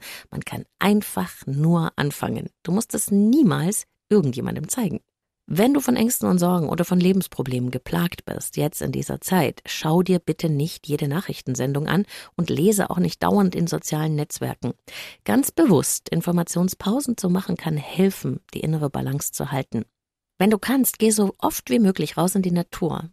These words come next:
Draußen ist Frühling, trotz Corona, und das beruhigt und entspannt unser Gemüt in jeder Weise. Genau das ist, glaube ich, auch der Grund, äh, warum eben die Kontaktsperren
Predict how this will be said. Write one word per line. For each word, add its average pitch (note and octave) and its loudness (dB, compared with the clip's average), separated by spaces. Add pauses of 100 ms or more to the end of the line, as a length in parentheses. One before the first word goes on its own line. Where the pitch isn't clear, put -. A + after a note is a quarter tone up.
(140)
Draußen - -2
ist - -6
Frühling, C#3+ 0
trotz - -4
Corona, F#3 0
und D#3+ 2
das F3+ 0
beruhigt E3+ -2
und D#3 -4
entspannt D3 -4
unser C#3 -6
Gemüt C#3+ 0
in C3+ -4
jeder C3 -6
Weise. F#3 2 (440)
Genau F3+ 4
das F#3 2
ist, F3 -4
glaube D3+ 0
ich, - -4
auch - -6
der - -6
Grund, F3+ 2
äh, D3 0
warum C#3 -2
eben C3+ -6
die - -12
Kontaktsperren - -6